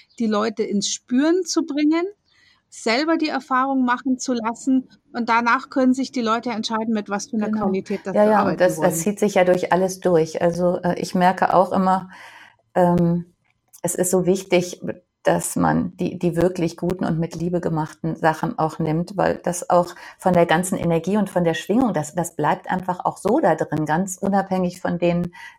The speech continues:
Speaker 2: wirklichen Bestandteilen da drin. Aber man merkt halt, wie es gefertigt ist. Also ich stelle mich tatsächlich auch bei so, ähm, Supermärkten inzwischen vor die Regale und spüre, welches Glas sich am besten für mich anfühlt oder welche Verpackung.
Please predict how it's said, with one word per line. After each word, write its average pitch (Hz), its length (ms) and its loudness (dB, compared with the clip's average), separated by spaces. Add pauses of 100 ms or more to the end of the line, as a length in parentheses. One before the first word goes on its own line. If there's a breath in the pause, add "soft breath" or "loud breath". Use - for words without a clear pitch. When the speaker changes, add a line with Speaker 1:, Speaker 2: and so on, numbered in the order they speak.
Speaker 2:
wirklichen 220 460 2
Bestandteilen 175 600 0
da 165 120 -2
drin. - 220 -4
Aber 165 200 0
man 160 200 2
merkt 175 380 0
halt, 160 320 -4 (140)
wie 151 120 -4
es 156 120 -6
gefertigt 151 540 -4
ist. - 180 -8
Also 147 160 0
ich 156 80 -4
stelle 175 260 2
mich 185 140 2
tatsächlich 180 640 0 (360 loud breath)
auch 185 240 -2
bei 165 160 4
so, 160 360 2
ähm, 160 360 0
Supermärkten 190 680 0
inzwischen 202 360 -2
vor 196 140 0
die 175 100 0
Regale 165 460 0
und - 120 -4
spüre, 185 560 0 (320 loud breath)
welches 160 320 -2
Glas 180 220 0
sich 202 180 -6
am 202 80 0
besten 196 360 -2
für 170 140 -2
mich 156 240 -4
anfühlt 147 460 -6
oder 143 220 -2
welche 143 240 -4
Verpackung. - 380 -10